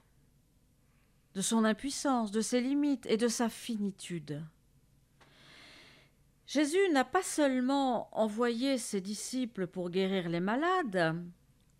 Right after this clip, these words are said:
comme il est écrit, euh, dans les évangiles de saint Matthieu et saint Luc, qui le rapportent à plusieurs reprises d'ailleurs,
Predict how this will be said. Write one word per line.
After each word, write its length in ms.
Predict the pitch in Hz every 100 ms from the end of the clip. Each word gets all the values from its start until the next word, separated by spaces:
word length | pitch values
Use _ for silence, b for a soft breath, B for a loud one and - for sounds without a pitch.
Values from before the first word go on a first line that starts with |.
| _
comme 200 | 180 165
il 180 | 160 156
est 260 | 156 151 - -
écrit, 540 | - - - 190 180 - _ _ -
euh, 300 | 57 50 -
dans 180 | 160 156
les 220 | 151 160
évangiles 580 | 156 160 170 180 160 143
de 100 | 151
saint 240 | - 165
Matthieu 460 | 147 139 - 160 156
et 60 |
saint 200 | 147 190
Luc, 360 | 254 302 - - B B B B B B B B B B B _ _ _ _ _ _ -
qui 100 | 156
le 80 |
rapportent 420 | 147 156 202 185 151
à 60 |
plusieurs 320 | - 147 156
reprises 380 | 156 180 320 277
d'ailleurs, 420 | 175 190 262 254